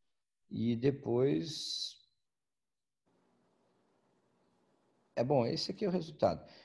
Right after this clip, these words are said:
Que aqui eu acho que evidência ali, dizendo o vari-, que veias varicosas com maior que cinco na coxa e na perna foram maiores com, com, com stripping do que na Shiva.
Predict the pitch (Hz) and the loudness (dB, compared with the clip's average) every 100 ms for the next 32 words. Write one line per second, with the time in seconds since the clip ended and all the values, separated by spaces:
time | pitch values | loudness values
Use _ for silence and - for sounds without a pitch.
0 | _ - 135 135 180 180 - 160 139 147 | _ 0 0 4 2 2 0 0 2 0
1 | 131 147 151 127 135 147 - - - 160 | 2 2 2 0 0 -2 -8 -14 -8 0
2 | 143 143 123 117 107 131 135 - - 127 | 2 2 0 0 4 4 4 -4 -4 -2
3 | 120 139 135 131 127 - 127 127 - 123 | 4 2 4 0 2 4 4 4 -4 0
4 | 117 123 131 131 - 147 185 190 - - | 2 2 0 -8 -4 0 0 -2 -10 -14
5 | - - 151 190 196 165 175 - 160 - | -14 -2 4 4 4 4 4 2 -4 -6
6 | - _ _ - 151 170 156 - - _ | -18 _ _ 0 6 6 4 -6 -18 _
7 | _ _ _ _ _ _ _ _ _ _ | _ _ _ _ _ _ _ _ _ _
8 | _ _ _ - 127 135 131 139 170 165 | _ _ _ 0 2 2 6 6 8 4
9 | - 147 147 143 131 127 135 135 - - | 2 2 4 4 6 6 6 2 -6 -2
10 | 143 135 135 - - 127 127 127 123 120 | 0 0 -4 -16 -4 0 2 2 2 0
11 | 117 120 120 - 127 131 131 127 131 - | -2 -4 -6 -4 -4 -2 -2 -2 -4 -2
12 | 131 127 123 123 - 104 - | -2 0 -2 -4 -4 -4 -6